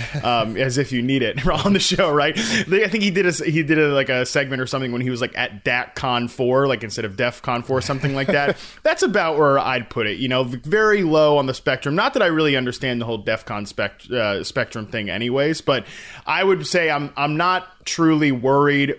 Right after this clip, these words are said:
Speaker 2: but I'm at least gonna keep my eye on the situation because, I mean, we're basically all counting and have all been projecting as if,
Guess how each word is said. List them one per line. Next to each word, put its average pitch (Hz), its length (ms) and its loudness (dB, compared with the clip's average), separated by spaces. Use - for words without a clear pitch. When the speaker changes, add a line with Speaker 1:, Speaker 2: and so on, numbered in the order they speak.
Speaker 2:
but 131 480 0
I'm 131 240 0
at 117 120 -2
least 135 300 -2
gonna 123 160 -2
keep 135 240 -4
my 113 200 -2
eye 110 240 -2
on 120 120 -2
the 117 80 -6
situation 120 680 -4
because, 123 440 -4
I 127 80 -6
mean, 131 160 -2
we're 156 120 2
basically 139 920 -2
all 139 320 4
counting 156 760 -2
and 139 200 -2
have 139 200 0
all 170 280 2
been 147 320 -2
projecting 120 920 -2
as 131 340 -4
if, - 360 -2